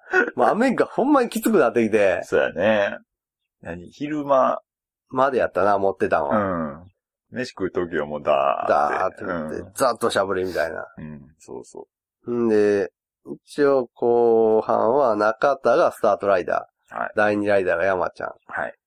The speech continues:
Speaker 1: 第三ライダーが、まあ、一緒にレースしてる先輩と。
Speaker 2: はい。
Speaker 1: で、ライバルは新平さん、よっこさん、ゾノさんのところの株チーム。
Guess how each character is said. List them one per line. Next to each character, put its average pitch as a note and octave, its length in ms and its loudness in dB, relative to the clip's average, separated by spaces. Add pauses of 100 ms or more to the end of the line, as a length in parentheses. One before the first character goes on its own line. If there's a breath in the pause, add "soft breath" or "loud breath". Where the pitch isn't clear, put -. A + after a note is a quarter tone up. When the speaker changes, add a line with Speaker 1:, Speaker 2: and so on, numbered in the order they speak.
(180)
Speaker 1:
第 F#2+ 200 0
三 F#2 300 -4
ラ F#2 140 2
イ F2 60 -4
ダ C#3+ 100 2
ー - 20 0
が、 F3+ 120 2
ま F#2+ 100 0
あ、 - 20 0
一 - 140 -6
緒 G2 60 -2
に F2+ 60 0
レ F#2+ 100 0
ー - 20 -4
ス F2 100 -12
し - 0 -
て E2+ 60 -20
る D#2 60 -16
先 E2 220 -6
輩 - 260 -12
と。 - 360 -14
Speaker 2:
は C#2+ 80 0
い。 - 60 -10 (800)
Speaker 1:
で、 C3+ 100 0
ラ C3 160 2
イ A#2+ 80 -2
バ G#2+ 160 2
ル D#3+ 80 4
は B2 140 2
新 A2 260 -2
平 G2+ 220 -2
さ F#2+ 140 -2
ん、 G2 60 0
よ G#2+ 100 2
っ - 60 -4
こ F#2+ 100 -4
さ E2+ 200 -4
ん、 F#2 40 -8
ゾ G#2+ 140 0
ノ G2+ 120 -2
さ E2+ 200 -4
ん E2+ 60 -6
の D#2+ 40 -12
と G2 100 -10
こ G2+ 80 -2
ろ C3 60 2
の C#3+ 120 0
株 G2+ 260 -4
チ G2+ 200 -6
ー - 20 -6
ム。 D#2 140 -10